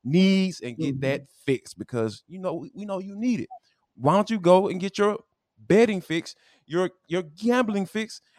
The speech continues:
Speaker 1: at bet online dot net because they got all the information that you absolutely need. Now, one more thing.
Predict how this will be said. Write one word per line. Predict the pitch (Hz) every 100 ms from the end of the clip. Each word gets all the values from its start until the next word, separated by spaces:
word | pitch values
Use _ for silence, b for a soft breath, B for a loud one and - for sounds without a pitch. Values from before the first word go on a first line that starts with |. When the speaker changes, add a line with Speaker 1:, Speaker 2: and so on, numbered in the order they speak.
| _ -
Speaker 1:
at | 226 190
bet | 240
online | 240 240 240 240
dot | 240 240
net | 277 -
because | - 240 226 233 _ -
they |
got | 262 247 - 180
all | 202 233 247
the | 226
information | 226 214 214 214 185
that | 180
you | - -
absolutely | 147 165 143 139 131
need. | 127 95 _
Now, | 160 143 - _ _ -
one | 151
more | 160 147
thing. | - 95